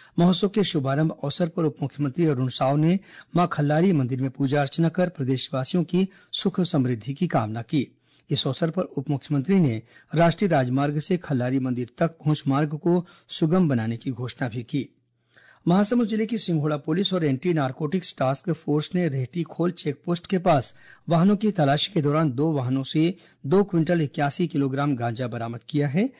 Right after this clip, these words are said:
जब्त गांजे की कीमत करीब एक करोड़ इकतालीस लाख रुपए आंकी गई है। इस मामले में पुलिस ने पांच अंतर्राज्यीय तस्करों को गिरफ्तार किया है। और अब पेश है मौसम का हाल। मौसम विभाग ने आगामी चौबीस घंटों के दौरान प्रदेश में एक दो स्थानों पर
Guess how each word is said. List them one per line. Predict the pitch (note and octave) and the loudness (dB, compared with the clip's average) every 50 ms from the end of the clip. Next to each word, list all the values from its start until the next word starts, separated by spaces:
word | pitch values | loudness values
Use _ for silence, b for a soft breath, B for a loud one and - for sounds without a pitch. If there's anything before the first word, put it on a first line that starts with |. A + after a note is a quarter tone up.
| b b b b | b b b b
जब्त | D3 B2+ E3+ F#3 F#3 - F3 | -4 -2 -2 -2 0 0 -2
गांजे | D3+ C3+ C3+ C3 B2+ C3 | 0 0 0 0 -2 -2
की | - - C3+ | -6 -10 -10
कीमत | - - D#3+ D#3 E3+ E3+ E3+ | -4 -2 0 2 0 0 -2
करीब | - E3 D#3 D#3+ D3+ - - - - | -2 -2 0 0 0 -2 -6 -2 2
एक | D#3 F#3 G3 - | 2 2 2 2
करोड़ | - - - E3 D#3+ E3 D#3+ D#3 | -4 -6 -2 0 0 0 0 0
इकतालीस | C#3 - - D3+ D3 D3+ D3+ - - | -2 -2 -2 0 0 0 0 -2 -2
लाख | C3+ C3 B2+ - | -4 -4 -2 -4
रुपए | D3 C#3 D3+ D3 - - | -4 -4 -4 -4 -4 -4
आंकी | C3+ B2+ - C#3 | -6 -6 -6 -6
गई | B2 B2+ B2 B2 - D3 | -6 -4 -6 -6 -4 -6
है। | B2+ - _ _ _ _ _ - | -6 -8 _ _ _ _ _ -6
इस | C#3+ C3+ - D3+ | -4 -2 -2 0
मामले | C3 B2+ C3+ D3 | 0 2 2 2
में | D3+ D#3 D3+ | 2 0 -2
पुलिस | - - D3+ E3+ F#3 - - | -2 -4 -4 -4 -4 -2 -2
ने | F3+ F#3+ F#3+ F#3+ b b b b b b | 0 0 0 -2 b b b b b b
पांच | - D3 E3 F#3+ F#3 - - - - | 0 2 2 2 0 -2 -6 -6 -4
अंतर्राज्यीय | C#3+ C#3+ C#3 D3 C3 C3 B2+ B2 C#3 C#3 | -2 -2 0 0 -2 -2 -2 -4 -6 -6
तस्करों | - C#3+ C3+ - - - E3 F3 E3 | -4 -4 -4 -4 -4 -2 -2 -2 -2
को | - E3+ D#3+ | -2 -2 -4
गिरफ्तार | C#3 B2+ A#2+ - - - A#2+ A2+ G#2 | -4 -4 -6 -6 -6 -6 -6 -6 -6
किया | - C3+ C3+ B2+ | -4 -2 -2 -2
है। | G2+ G#2 C#3 - - _ _ _ _ _ b b b b b b b - | -2 -4 -6 -8 -10 _ _ _ _ _ b b b b b b b -4
और | C3+ C3+ | -4 -4
अब | B2+ - | -4 -4
पेश | - C3 - - C#3+ | -4 -4 -4 -4 -4
है | C3 | -4
मौसम | C3+ C3+ - - F3 D#3+ | -4 -4 -4 -4 -4 -2
का | F3 F3 | 0 -2
हाल। | D#3 D#3 F3 F3+ F#3+ - b b b b b b b b | 0 0 0 -2 -2 -4 b b b b b b b b
मौसम | D#3+ E3+ F#3 F#3 A3 | 2 2 2 2 2
विभाग | G3 F3 D3+ C3+ C3 D3+ D3+ D3+ | 2 2 0 0 -2 -2 -2 -2
ने | E3 E3+ | 0 0
आगामी | D#3+ C3+ A#2+ B2+ B2 C3 B2 | 0 0 0 -2 -2 -2 -2
चौबीस | - - B2+ B2+ B2 | -4 -8 -8 -8 -8
घंटों | - C#3 C#3+ C#3 E3 | -6 -6 -4 -4 -4
के | D3+ - | -4 -2
दौरान | D#3 D#3+ D#3 D#3+ D#3+ E3+ E3 | -2 0 0 2 2 0 0
प्रदेश | E3 - C#3+ C3+ C#3 C3 - - | -2 -2 -4 -2 -2 -2 -4 -6
में | C3 | -6
एक | A#2 A2+ | -6 -6
दो | B2 B2+ | -6 -6
स्थानों | A#2+ - - C#3 D#3 F3+ | -8 -6 -4 -2 0 0
पर | E3+ - D3+ A#2+ G#2+ | 0 0 -2 -2 -2